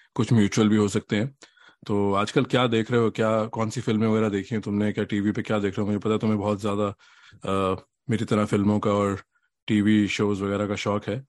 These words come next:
आजकल, अ, शर्मा घर, शर्मा परिवार में क्या देखा जा रहा है? कोई अच्छी फिल्म है जो तुमने recently देखी हो जिसने थोड़ी बहुत यहाँ पे चर्चा की जाए?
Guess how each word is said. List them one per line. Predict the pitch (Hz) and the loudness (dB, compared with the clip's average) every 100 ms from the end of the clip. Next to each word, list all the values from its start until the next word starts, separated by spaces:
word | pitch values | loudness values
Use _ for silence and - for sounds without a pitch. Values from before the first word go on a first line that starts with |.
| 110 | -8
आजकल, | 98 - 104 98 - _ _ _ _ _ | -4 0 2 0 -4 _ _ _ _ _
अ, | 104 98 98 95 | -4 -2 -2 -2
शर्मा | - 107 104 107 | -2 2 4 4
घर, | 104 107 - | 2 -2 -4
शर्मा | - 110 107 | -2 0 0
परिवार | 107 107 107 | 2 2 2
में | 107 107 | 2 0
क्या | 107 110 | 0 -2
देखा | 104 101 107 | -2 -2 -2
जा | 104 98 | -2 -4
रहा | 98 | -6
है? | 98 | -6
कोई | 104 101 | -2 -2
अच्छी | 95 - | -2 -4
फिल्म | 104 107 104 | -2 0 0
है | 110 | 0
जो | |
तुमने | 107 113 107 104 | 0 0 0 -2
recently | 117 107 104 | -2 -2 -2
देखी | 101 - | -4 -4
हो | 117 117 - _ | -6 -6 -12 _
जिसने | - - 113 104 | -16 -10 -4 -4
थोड़ी | 101 107 101 | -2 0 2
बहुत | 101 98 - _ _ _ _ 123 | 0 -2 -6 _ _ _ _ -4
यहाँ | 101 | -2
पे | 101 | 0
चर्चा | 107 104 113 | 0 0 0
की | 104 107 | 2 2
जाए? | 107 123 | 0 -2